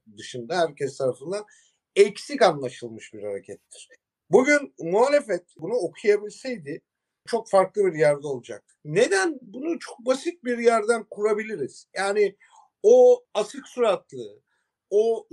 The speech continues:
slogan dolu, o kitap sayfaları dolu direnişleri ya da direniş heveslerini Gezi bir biçimiyle geri planda bırakan da bir hareketti. Bu açıdan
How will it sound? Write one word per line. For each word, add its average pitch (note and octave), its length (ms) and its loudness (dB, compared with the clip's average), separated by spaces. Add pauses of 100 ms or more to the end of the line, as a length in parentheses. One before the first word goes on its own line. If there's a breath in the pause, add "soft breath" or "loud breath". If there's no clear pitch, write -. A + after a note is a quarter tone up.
(100)
slogan A3+ 760 -6
dolu, E3+ 500 -4 (460)
o A3 420 -4
kitap B3 360 -8
sayfaları G#3+ 800 -6
dolu F#3+ 420 -6 (360)
direnişleri A3 1080 -4
ya F3 280 -4
da A3 200 -4
direniş G#3+ 420 -2
heveslerini G#3 880 -2
Gezi F3 500 -14
bir G#3 200 -16
biçimiyle G#3+ 680 -4 (120)
geri D#3 280 2
planda G#3 440 4
bırakan C#3 440 -2
da B2 120 -4
bir A#2 60 -8
hareketti. G#2 640 -14
Bu F3 160 2
açıdan G3 520 -2